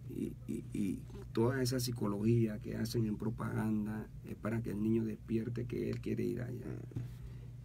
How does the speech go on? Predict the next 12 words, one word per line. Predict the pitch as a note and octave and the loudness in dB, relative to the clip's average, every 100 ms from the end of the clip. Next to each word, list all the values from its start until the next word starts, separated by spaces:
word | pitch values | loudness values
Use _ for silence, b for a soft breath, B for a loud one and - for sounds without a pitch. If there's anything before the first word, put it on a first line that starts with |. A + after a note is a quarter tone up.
| - | -4
Y | A#2+ | 0
todas | B2+ C3 | 4 6
esas | B2+ A#2+ | 6 8
mezclas | A#2 B2+ B2 A2 | 10 10 6 2
las | G#2+ | 2
hacen | A2 B2 A2+ | 2 4 4
bastante | G#2+ - A#2+ A#2+ | 2 2 4 4
sabrosas | A#2 G#2 A2+ A2+ A#2 | 2 2 2 4 2
al | |
paladar | A#2 G#2 - - A#2+ | 2 -2 0 0 0
para | A#2+ | 0
que | - - - | 0 -2 -2